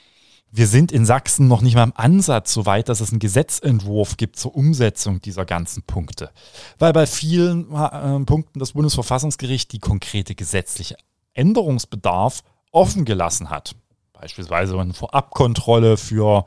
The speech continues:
äh, eingriffsintensive nachrichtendienstliche Tätigkeit wie V-Leute oder Observation. Da steht halt drin, es muss eine, fasse ich jetzt mal zusammen, unabhängige Vorkontrolle geben.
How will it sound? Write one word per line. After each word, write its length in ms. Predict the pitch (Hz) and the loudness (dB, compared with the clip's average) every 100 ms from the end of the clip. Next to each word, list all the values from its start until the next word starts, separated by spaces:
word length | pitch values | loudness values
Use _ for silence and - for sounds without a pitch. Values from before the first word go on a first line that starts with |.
| - - - - | -4 -20 -20 -12
äh, 40 | |
eingriffsintensive 880 | 107 104 117 110 - 110 101 98 101 | -4 0 0 0 -2 -2 -2 -2 0
nachrichtendienstliche 800 | 101 107 101 - 95 101 - 98 | 0 0 -4 -8 -4 -4 -4 -6
Tätigkeit 500 | - 110 107 - 107 | -4 -4 -4 -6 -6
wie 60 | 101 | -4
V-Leute 460 | 98 101 104 98 | 0 2 2 0
oder 160 | 98 - | -4 -6
Observation. 760 | 107 - 107 104 - 156 127 92 - - - - - | -6 -2 0 0 0 2 4 2 -8 -18 -18 -20 -4
Da 140 | 120 | 0
steht 240 | 117 123 127 | 0 0 2
halt 200 | 131 104 | 2 2
drin, 200 | 120 160 | 4 4
es 160 | 143 | 4
muss 420 | 127 131 160 - - | 4 6 6 6 0
eine, 420 | 123 135 127 113 - 113 | 0 2 2 -2 -6 -8
fasse 160 | 113 113 | -6 -4
ich 40 | |
jetzt 120 | 110 | -4
mal 80 | 113 | -4
zusammen, 300 | 123 113 113 - _ _ - | -2 0 0 -2 _ _ 0
unabhängige 680 | 151 143 131 120 131 117 | 4 6 6 4 4 2
Vorkontrolle 540 | 127 175 151 - 107 90 | 2 2 2 0 -2 -2
geben. 260 | 78 85 | -6 -12